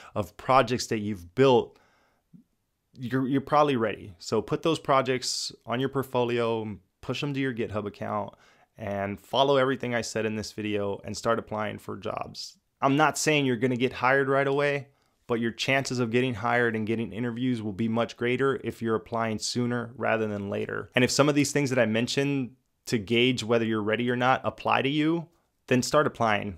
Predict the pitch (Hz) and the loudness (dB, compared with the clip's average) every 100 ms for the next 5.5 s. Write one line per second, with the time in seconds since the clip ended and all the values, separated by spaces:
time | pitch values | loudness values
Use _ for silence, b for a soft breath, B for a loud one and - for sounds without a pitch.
0 | - 110 104 110 98 101 98 104 104 - | -8 -6 2 2 2 -4 -8 -6 -8 -8
1 | - 107 - - - 135 131 123 101 120 | -8 -8 -8 -10 -6 -2 2 2 2 0
2 | 113 107 - 95 - 117 110 113 107 98 | 0 -4 -6 -8 0 0 2 -2 -2 -4
3 | - 120 113 107 - 107 107 104 104 101 | -4 -2 0 -2 -6 -8 -6 -6 -6 -8
4 | 98 - _ 110 107 101 120 120 - 110 | -10 -14 _ -10 -8 -2 4 4 4 -2
5 | 107 107 110 104 | -4 -4 -6 -6